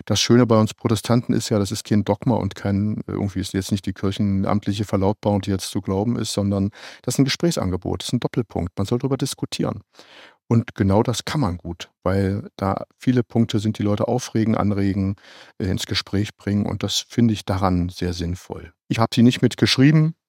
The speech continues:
und ich glaube, das wäre auch anders, aber ich hätte es auch gar nicht gekonnt, mitzuschreiben, <laughs> zeitlich. Insofern ist das einfach ein Text, der jetzt da ist,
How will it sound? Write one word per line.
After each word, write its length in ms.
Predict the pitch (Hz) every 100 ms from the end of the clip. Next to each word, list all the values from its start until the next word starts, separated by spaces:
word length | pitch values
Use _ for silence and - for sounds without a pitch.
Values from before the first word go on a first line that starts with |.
| -
und 140 | 107
ich 200 | - 98
glaube, 260 | 110 107 101
das 320 | 104 - -
wäre 140 | 104
auch 100 | 101
anders, 300 | 110 110 -
aber 220 | - 107
ich 160 | - -
hätte 180 | 107 -
es 80 | -
auch 80 |
gar 120 | 98 90
nicht 120 | -
gekonnt, 340 | 95 101 98
mitzuschreiben, 680 | 98 - 98 - - - -
<laughs> 60 | - - -
zeitlich. 480 | - 101 104 101 92 - - -
Insofern 380 | - 101 113 110
ist 180 | 95 -
das 280 | 113 - - _ -
einfach 340 | 107 98 - - _ _ _ -
ein 60 |
Text, 340 | - 143 - -
der 80 |
jetzt 200 | 101 -
da 200 | 156 170
ist, 180 | 165 -